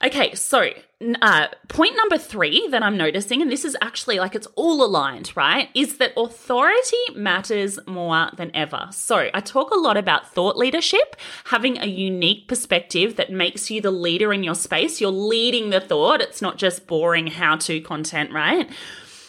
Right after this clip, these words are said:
And authority matters more than ever. So there are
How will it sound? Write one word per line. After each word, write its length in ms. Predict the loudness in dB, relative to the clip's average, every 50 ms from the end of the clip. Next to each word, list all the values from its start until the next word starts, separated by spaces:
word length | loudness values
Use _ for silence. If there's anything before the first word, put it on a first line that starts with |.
| -20 _ _ -20 -4 -2
And 100 | 0 4
authority 800 | 4 4 2 2 4 4 6 8 8 6 6 4 2 -2 -2 -4 -4
matters 460 | -4 2 2 4 4 4 2 2 0 -2
more 180 | -4 -4 -4
than 160 | -4 -4 -4
ever. 300 | -2 -4 -2 -2 -2 -4 -4
So 240 | -2 0 0 2 2
there 220 | 4 4 4 4
are 80 | 4